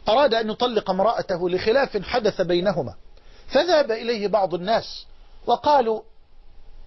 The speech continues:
"لماذا تريد أن تطلقها؟ ما الذي يريبك منها؟" فرد هذا الرجل الأمين وقال:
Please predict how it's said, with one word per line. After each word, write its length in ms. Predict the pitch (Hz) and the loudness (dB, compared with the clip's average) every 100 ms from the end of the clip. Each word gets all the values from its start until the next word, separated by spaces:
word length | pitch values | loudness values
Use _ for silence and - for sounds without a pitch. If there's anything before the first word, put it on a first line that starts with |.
| - - | -8 -2
"لماذا 400 | 320 349 285 247 | 2 4 4 0
تريد 340 | 233 247 208 | 0 -2 0
أن 180 | 202 180 | -2 -2
تطلقها؟ 720 | 180 175 151 151 143 135 120 - - - - - - - | -2 -2 -2 -2 -2 0 -2 -6 -20 -20 -18 -16 -8 2
ما 140 | 302 | 6
الذي 420 | 349 294 202 240 | 6 4 0 0
يريبك 720 | 226 214 269 285 214 247 - | 2 4 2 0 0 0 0
منها؟" 460 | 214 226 254 131 110 - - - - - | 0 0 -4 -6 -10 -16 -20 -20 -20 -8
فرد 360 | - 185 220 170 | 0 2 2 0
هذا 260 | 175 208 | 0 2
الرجل 340 | 170 190 160 165 | 2 2 2 0
الأمين 500 | 165 175 185 196 143 | 0 0 0 0 2
وقال: 540 | 160 - 220 208 156 | 0 2 4 4 2